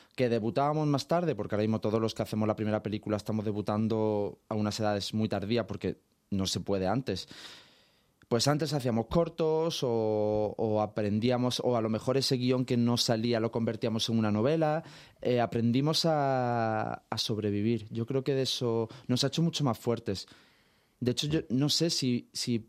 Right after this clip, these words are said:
si me preguntaras, por ejemplo, si retrocedería en el tiempo y te dijera, "Aca-, ac-, ¿acabarías con la crisis?". Sí, acabaría con la crisis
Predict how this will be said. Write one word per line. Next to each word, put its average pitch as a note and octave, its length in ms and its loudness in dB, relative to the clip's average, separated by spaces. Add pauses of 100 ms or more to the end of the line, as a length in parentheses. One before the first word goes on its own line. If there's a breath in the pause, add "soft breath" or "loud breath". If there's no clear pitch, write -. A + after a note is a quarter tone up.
(140)
si - 320 -2
me A2+ 360 2 (420 soft breath)
preguntaras, A#2+ 480 0
por C#3 120 -2
ejemplo, C#3 240 -2
si C#3 120 0
retrocedería A#2+ 640 -2
en A#2+ 80 0
el A2 120 -4
tiempo A#2+ 480 0
y A2+ 220 -2
te A2+ 120 -4
dijera, G#2+ 300 -4
"Aca-, - 260 -4
ac-, A2 140 -6 (580 loud breath)
¿acabarías G#2+ 420 0
con D#3 120 -2
la C#3 80 2
crisis?". F2 600 -4
Sí, - 240 0
acabaría G2 320 -2
con A#2+ 100 0
la A#2+ 80 0
crisis B2 380 -4